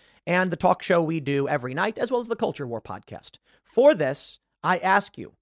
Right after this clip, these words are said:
would you like to see more and support our efforts in the things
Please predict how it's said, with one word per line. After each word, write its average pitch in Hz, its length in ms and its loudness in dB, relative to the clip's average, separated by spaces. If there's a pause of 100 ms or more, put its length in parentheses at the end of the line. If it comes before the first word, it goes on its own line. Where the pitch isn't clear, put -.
(240)
would 180 200 -2
you 196 80 0
like 196 260 2
to 220 80 -8
see 226 240 -6
more 160 480 0
and 156 120 -10
support 151 420 -4
our 156 180 2
efforts 156 460 -8
in 143 100 -10
the 131 80 -10
things 139 400 -10